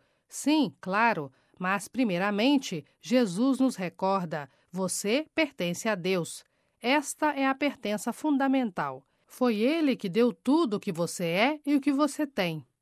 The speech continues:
Portanto, a nossa vida podemos e devemos vivê-la todos os dias no reconhecimento dessa nossa pertença fundamental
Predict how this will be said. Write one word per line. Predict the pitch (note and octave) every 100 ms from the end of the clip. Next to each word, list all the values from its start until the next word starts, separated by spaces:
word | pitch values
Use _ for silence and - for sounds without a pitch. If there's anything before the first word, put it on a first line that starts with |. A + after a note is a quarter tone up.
| _ _
Portanto, | C#4+ D4 - G3 A3 A3+ B3+ -
a | G3+
nossa | F3 E3+ - E3+
vida | D#3 A#3+ A3+ E3+ D3
podemos | G3+ D#3+ F#3 C4 C4+ A#3
e | G#3+
devemos | G3+ F3 F3+ F#3 F3
vivê-la | A#3+ F3 F3+ G#3 A3
todos | G#3 G3+ F#3+ E3+ F#3
os | G#3
dias | D3+ A3 C4+ C4 - - -
no | A#3
reconhecimento | G3 D#4+ D#4+ D#4 C#4 C4+ F#3+ G3+ B3 A#3
dessa | A#3 -
nossa | A3 G#3 - A#3+
pertença | - C4+ - G#3 A3 -
fundamental | G#3+ B3 A3+ B3 C4 G3+ G3+ G3